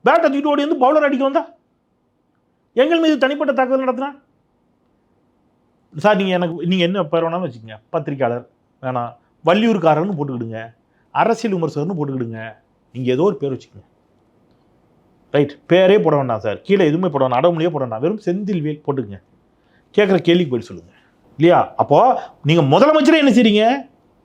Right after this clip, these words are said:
முதலமைச்சர் காவடி தூக்குற மாதிரி, அளவு குத்துற மாதிரி துக்ளக் பத்திரிகை அட்டப்படத்துல ஒரு கார்ட்டூன் போடுது. முதலமைச்சர் சொல்லுகிறார், "இது பல நூற்றாண்டு கால வன்மம்,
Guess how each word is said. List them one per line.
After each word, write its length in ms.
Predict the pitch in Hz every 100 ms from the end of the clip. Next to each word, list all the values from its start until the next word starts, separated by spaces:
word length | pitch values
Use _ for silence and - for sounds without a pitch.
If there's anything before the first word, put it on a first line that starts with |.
| _ _ _ -
முதலமைச்சர் 420 | 190 226 220 202
காவடி 340 | - 175 202 175
தூக்குற 260 | 170 165
மாதிரி, 200 | 160 214
அளவு 260 | 180 196 180
குத்துற 160 | 165
மாதிரி 240 | 160 170 247
துக்ளக் 320 | 190 208 185
பத்திரிகை 400 | 175 156 165 208
அட்டப்படத்துல 460 | 170 196 175 160 180
ஒரு 120 | 170
கார்ட்டூன் 380 | - 220 175 147
போடுது. 240 | 104 90 _ _ _ _ _ _ _ _ _
முதலமைச்சர் 340 | 170 208 185
சொல்லுகிறார், 600 | 156 147 139 131 123 123 - _ _ _ _
"இது 580 | 127 147 165 254 294 - _ _ _
பல 260 | 131 185
நூற்றாண்டு 460 | 208 196 185 175 151
கால 180 | 151 165
வன்மம், 440 | 131 143 147 117